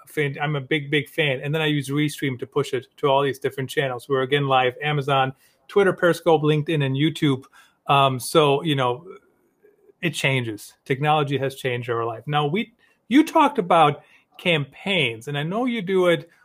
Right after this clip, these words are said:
for ad campaigns. Is there also a use for us content creators, you know, who are not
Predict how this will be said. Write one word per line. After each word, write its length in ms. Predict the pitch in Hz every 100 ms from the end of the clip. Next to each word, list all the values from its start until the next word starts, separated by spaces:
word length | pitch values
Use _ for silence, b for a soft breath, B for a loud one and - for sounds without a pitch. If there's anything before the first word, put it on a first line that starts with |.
| b
for 480 | - - 160 143 - 175
ad 280 | 185 208
campaigns. 560 | - 180 135 123 131 139
Is 140 | 156
there 180 | 170 165
also 720 | 160 190 240 - 247 233 226 B B _
a 80 | 175
use 480 | 170 175 180 185 185
for 300 | - 165 160
us 200 | 160 -
content 560 | - 175 190 190 165 -
creators, 720 | 147 135 143 196 226 247 -
you 100 | 165
know, 200 | 160 160
who 140 | 160
are 80 | 147
not 240 | 147 156